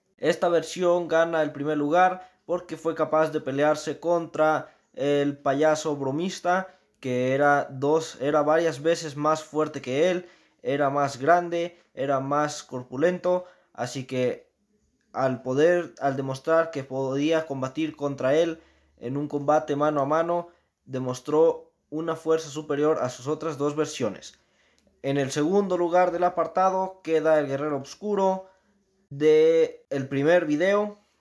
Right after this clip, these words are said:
ya que demostró ser capaz de poder levantar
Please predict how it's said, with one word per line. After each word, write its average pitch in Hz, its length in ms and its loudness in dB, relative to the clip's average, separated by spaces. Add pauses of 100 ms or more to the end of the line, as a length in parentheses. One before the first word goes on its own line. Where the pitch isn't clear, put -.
ya 143 300 0
que 139 260 -2 (240)
demostró 127 540 -2
ser 160 260 -4
capaz 147 480 0
de 151 140 2
poder 147 480 -2 (300)
levantar 143 840 2